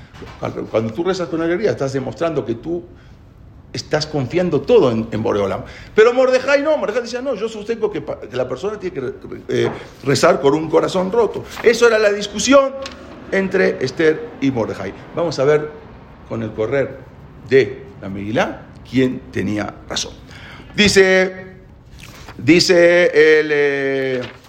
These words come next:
eh, di-, eh, es-, es-, dicen que, está escrito en la Gemara que, eh, bueno, vamos a, vamos a avanzar y ahora, ahora les voy a, ahora les voy a decir. Vayaget Mordejai, que entonces le mandó a preguntar, y dice el pasuk que Mordejai le empezó a decir,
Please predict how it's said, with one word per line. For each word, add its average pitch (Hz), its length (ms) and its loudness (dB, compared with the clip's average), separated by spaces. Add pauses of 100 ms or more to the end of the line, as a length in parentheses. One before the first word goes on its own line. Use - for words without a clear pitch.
(720)
eh, 127 220 0
di-, 143 220 -6
eh, 127 720 0 (920)
es-, 135 240 -4
es-, 139 220 -6
dicen 147 340 -4
que, 143 400 -10
está 226 180 -10
escrito 226 240 -8
en 165 40 -2
la 135 60 0
Gemara 117 400 -6
que, 117 300 0 (720)
eh, 107 1040 0 (840)
bueno, 214 320 4
vamos 190 240 4
a, 147 120 2
vamos 160 260 2
a - 20 2
avanzar 139 300 4
y 147 60 2
ahora, 143 260 4
ahora 127 220 4
les 117 120 -2
voy 120 160 0
a, 107 300 -2
ahora 117 280 -2
les 107 80 -2
voy 104 80 -4
a 101 40 -4
decir. 95 180 -10 (240)
Vayaget 147 300 4
Mordejai, 170 420 4
que 175 80 -6
entonces 170 300 -2
le 160 80 0
mandó 151 220 -2
a 170 80 2
preguntar, 165 460 2
y - 20 -2
dice 175 180 -2
el 165 80 -2
pasuk 156 380 0
que 170 500 4
Mordejai 147 460 4
le 170 80 0
empezó 147 240 2
a 170 40 6
decir, 175 440 4